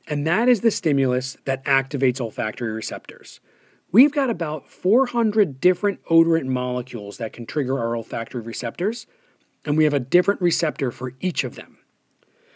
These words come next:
It's the combination of which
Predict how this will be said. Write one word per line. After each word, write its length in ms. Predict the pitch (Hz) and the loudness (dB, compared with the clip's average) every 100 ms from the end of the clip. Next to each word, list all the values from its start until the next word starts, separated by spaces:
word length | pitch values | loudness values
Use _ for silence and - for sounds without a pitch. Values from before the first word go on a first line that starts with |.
| _ _ | _ _
It's 160 | - 160 | -8 -4
the 100 | 147 | -4
combination 1160 | 131 - 226 247 220 160 165 202 - 123 107 120 | -4 -2 0 4 4 6 4 4 0 -4 -6 -8
of 440 | 127 123 120 113 - _ _ _ _ | -4 0 0 -2 -6 _ _ _ _
which 640 | 107 110 202 240 - - | -6 4 4 4 -4 -10